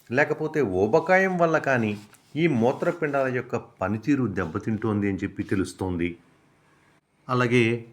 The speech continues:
వాటిని రకరకాల వ్యాధులకు గురి చేస్తున్నట్లుగా తెలుస్తోంది.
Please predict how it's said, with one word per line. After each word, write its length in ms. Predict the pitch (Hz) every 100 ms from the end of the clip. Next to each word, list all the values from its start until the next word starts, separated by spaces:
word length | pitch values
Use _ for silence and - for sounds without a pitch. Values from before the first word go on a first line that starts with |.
| _ _ _ _ _ 110
వాటిని 500 | 120 135 139 131 127
రకరకాల 680 | 104 107 117 107 110 104
వ్యాధులకు 560 | 98 90 95 101 113 117
గురి 240 | 101 98 -
చేస్తున్నట్లుగా 600 | 104 87 101 92 101 92 113
తెలుస్తోంది. 760 | - 92 - 101 87 82 -